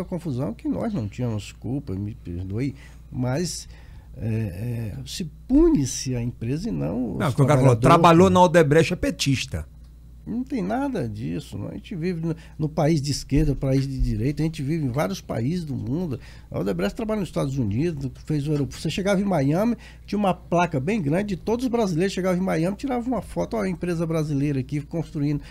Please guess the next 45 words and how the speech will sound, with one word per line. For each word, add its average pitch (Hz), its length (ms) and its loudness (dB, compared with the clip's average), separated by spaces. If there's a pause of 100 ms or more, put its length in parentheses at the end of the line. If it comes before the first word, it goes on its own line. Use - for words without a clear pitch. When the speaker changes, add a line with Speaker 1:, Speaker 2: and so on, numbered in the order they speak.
(160)
Speaker 1:
ampliando 139 440 0
o - 20 2
aeroporto 135 400 -2
de 127 80 -8
Miami." 127 480 -2 (720)
Speaker 2:
A 123 140 2
Odebrecht. 131 500 4
Speaker 1:
A 135 40 -4
Odebrecht. 226 560 -4 (1000)
A 160 60 -6
Odebrecht 214 420 -2
fez 302 180 -2
um 294 60 -2
acordo 190 280 -2
de 190 40 0
leniência, 190 400 2
seis 254 320 0
meses 220 160 0
depois 214 260 -2
ela 277 160 0
tava 269 160 -2
fazendo 226 280 -4
contrato 151 480 -2
nos 143 140 0
Estados 143 260 -4
Unidos, 143 320 -4
e - 20 -4
aqui 175 220 -6
no 170 100 -4
Brasil 156 340 -4
você 180 120 -10
faz - 240 -2
uma, 139 120 -2 (280)
demora 135 400 0
cinco, - 360 -6
cinquenta 123 480 -4
anos 117 320 -2
pra, - 120 -8 (320)
né? 147 160 -4 (420)
Speaker 2:
É, 190 300 2
você - 180 4
trabalhou 165 300 2
em 139 40 0
quantos 160 240 0
países? 82 560 -2